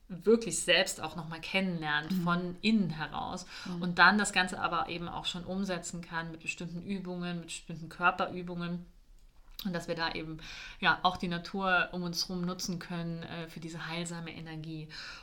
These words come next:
Speaker 1: Und ja, vielleicht müsst du grad noch mal was zum Thema Human Design sagen, weil das hatten wir jetzt, du hast,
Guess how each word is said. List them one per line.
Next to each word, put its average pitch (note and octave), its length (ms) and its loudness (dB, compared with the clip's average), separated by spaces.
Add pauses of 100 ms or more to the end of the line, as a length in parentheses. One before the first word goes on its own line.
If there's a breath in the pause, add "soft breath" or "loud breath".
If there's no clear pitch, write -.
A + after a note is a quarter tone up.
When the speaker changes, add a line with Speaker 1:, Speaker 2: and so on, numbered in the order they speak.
(140)
Speaker 1:
Und E3 480 -4
ja, C4 160 8
vielleicht B3 260 6
müsst D4 160 2
du A#3+ 60 -2
grad A3+ 260 -6
noch A3 100 0
mal G3+ 140 0
was F#3 240 2
zum F3 300 -4
Thema F3+ 180 -4
Human F3 320 2
Design D#3+ 380 -6
sagen, F3 340 -4
weil E3 240 -2 (360 loud breath)
das - 200 -4
hatten F#3 180 -4
wir F3 80 -2
jetzt, F3 300 -4
du F3 60 -2
hast, - 240 -4